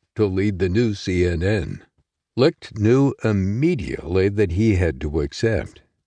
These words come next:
Yet he was not oblivious to the challenges that awaited. His wife, Jenny Blanco, had worked for C N N as a producer. He knew some of the premier on-air talent.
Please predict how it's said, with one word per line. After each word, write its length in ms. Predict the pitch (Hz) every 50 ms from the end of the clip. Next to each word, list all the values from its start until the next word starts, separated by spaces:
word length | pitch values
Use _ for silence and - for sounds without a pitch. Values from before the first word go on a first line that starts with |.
| _ _ _ _
Yet 260 | - 82 82 98 107 110 - _
he 180 | _ - 120 123
was 340 | 113 113 104 98 87 80
not 260 | 82 90 104 127 131 120
oblivious 640 | 107 80 67 78 107 135 123 92 - - 65 80 -
to 120 | - - 107
the 160 | 98 104 101
challenges 680 | 92 - 113 101 104 107 101 95 87 90 101 101 92 87
that 180 | - 95 90
awaited. 560 | 85 80 82 95 110 127 104 64 53 53 53 - - _ _ _ _ _ _ _ _ _
His 240 | - - 175 180 135
wife, 480 | 120 110 98 92 98 110 117 - -
Jenny 340 | - - 87 90 95 117 117
Blanco, 720 | 104 - - 92 87 92 85 - 85 78 80 87 98 113 113
had 400 | 101 - - 107 98 90 76 73
worked 320 | 95 131 151 143 - -
for 360 | - _ - 113 127 143 147
C 320 | 135 - - - 69 71 76
N 140 | 73 73
N 180 | 80 82 92 101
as 160 | 110 107 92
a 80 | 95 85
producer. 720 | - - 87 78 90 110 135 135 - 71 60 55 50 - - _ _ _ _ _ _ _ -
He 120 | - 98 95
knew 240 | 85 80 95 117 120
some 300 | - - 90 82 90 104
of 140 | 104 90
the 100 | 85 92
premier 640 | 87 - - 92 82 90 101 113 117 117 117 113 - -
on-air 400 | - 110 107 101 95 101 127 156
talent. 560 | 143 - - 131 120 113 107 107 110 - -